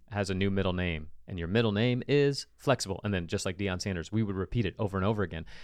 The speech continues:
because he wanted people to understand, yes, we have a plan for the week. We're gonna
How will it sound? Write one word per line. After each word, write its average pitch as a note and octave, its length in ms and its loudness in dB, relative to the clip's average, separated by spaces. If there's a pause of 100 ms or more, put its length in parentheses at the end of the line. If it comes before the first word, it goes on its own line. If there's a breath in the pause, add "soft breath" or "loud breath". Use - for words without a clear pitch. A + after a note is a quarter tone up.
(140 loud breath)
because A2 160 0
he G#2+ 80 2
wanted A2 320 2
people G#2+ 380 0
to F#2 140 -8
understand, F#2+ 480 -2
yes, G2+ 220 2
we G#2 60 0
have G2+ 100 -2
a F2 60 -6
plan G2+ 320 -2
for - 100 -10
the F#2 80 -2
week. F2+ 320 -4
We're G#2 100 0
gonna G2 220 -2